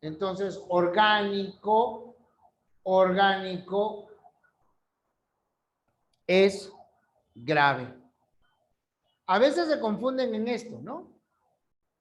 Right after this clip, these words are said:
¿Por qué examen no se tilda y exámenes sí? Compara.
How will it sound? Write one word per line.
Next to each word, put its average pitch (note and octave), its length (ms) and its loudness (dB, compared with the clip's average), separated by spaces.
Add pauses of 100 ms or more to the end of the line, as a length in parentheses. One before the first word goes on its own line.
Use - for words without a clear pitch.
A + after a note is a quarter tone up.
(140)
¿Por G#3+ 240 -2
qué E4 180 2
examen C4 1040 -2
no A3+ 300 -2
se B3+ 180 0
tilda B3+ 600 -2
y F3 140 -4
exámenes G#3+ 760 0
sí? D4+ 380 -2
Compara. F3 640 -2